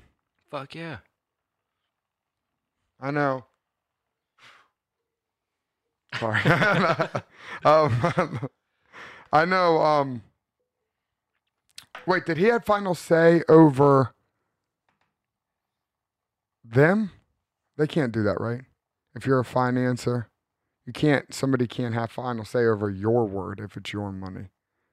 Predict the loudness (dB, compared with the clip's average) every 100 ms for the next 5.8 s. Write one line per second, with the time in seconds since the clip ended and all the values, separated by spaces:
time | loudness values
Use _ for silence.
0 | _ _ _ -18 -16 -16 -18 -20 _ -20
1 | -20 -20 -20 _ _ _ -20 -18 -18 -20
2 | -18 -18 -16 -18 -20 _ _ _ _ _
3 | _ _ _ _ -20 -20 -20 -20 -6 -6
4 | -6 -8 -6 -6 -6 -10 -14 -14 -14 -14
5 | -12 -12 -12 -14 -20 _ _